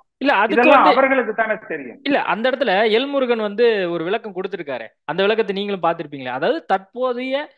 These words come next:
Speaker 1: சூழல்ல மோடி வர்றதுனால அந்த நிகழ்ச்சியை வந்து தள்ளி வச்சிருக்கோம், நிகழ்ச்சி இன்னைக்கு ரத்து,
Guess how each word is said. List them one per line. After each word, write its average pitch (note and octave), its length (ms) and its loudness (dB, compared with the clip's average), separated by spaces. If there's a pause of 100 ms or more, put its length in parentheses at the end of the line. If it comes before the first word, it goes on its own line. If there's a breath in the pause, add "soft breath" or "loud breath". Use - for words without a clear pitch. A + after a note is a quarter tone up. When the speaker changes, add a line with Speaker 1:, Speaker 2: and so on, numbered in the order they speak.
(120)
Speaker 1:
சூழல்ல A#3+ 460 -2 (280)
மோடி A#3+ 320 -2
வர்றதுனால G3+ 440 -6
அந்த C#4+ 180 -6
நிகழ்ச்சியை A3 440 -6
வந்து F#3+ 200 -16
தள்ளி G#3+ 240 -4
வச்சிருக்கோம், D3 460 -8 (220 soft breath)
நிகழ்ச்சி B3 580 -2
இன்னைக்கு A3 360 -4
ரத்து, B3 420 -6